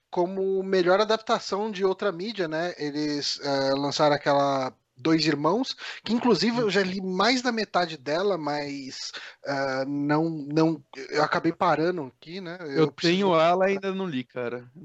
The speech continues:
Speaker 1: É, é interessante, cara, mas assim, ela não tem nada muito de fantástico, então, pelo menos até onde eu li.
Speaker 2: É aquela
Speaker 1: É, é
Speaker 2: adaptação, né?
Speaker 1: é,
Speaker 2: Ela não é
Speaker 1: adaptação
Speaker 2: uma
Speaker 1: de um
Speaker 2: história
Speaker 1: livro,
Speaker 2: original
Speaker 1: né?
Speaker 2: deles.
Speaker 1: Baseado num livro do Milton Raton. E,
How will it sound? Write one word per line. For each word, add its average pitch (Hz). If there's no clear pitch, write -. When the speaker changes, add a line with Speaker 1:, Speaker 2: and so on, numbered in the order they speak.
Speaker 1:
É, 254
é -
interessante, 320
cara, 240
mas 233
assim, 220
ela 208
não 208
tem 214
nada 175
muito 175
de 156
fantástico, 147
então, 135
pelo 151
menos 165
até 170
onde 175
eu 180
li. 135
Speaker 2:
É 214
aquela 247
Speaker 1:
É, -
é -
Speaker 2:
adaptação, 226
né? 156
Speaker 1:
é, 202
Speaker 2:
Ela 151
não 160
é 160
Speaker 1:
adaptação 180
Speaker 2:
uma 180
Speaker 1:
de 190
um -
Speaker 2:
história 160
Speaker 1:
livro, 156
Speaker 2:
original 151
Speaker 1:
né? 117
Speaker 2:
deles. -
Speaker 1:
Baseado 160
num 170
livro 160
do 151
Milton 185
Raton. 165
E, 156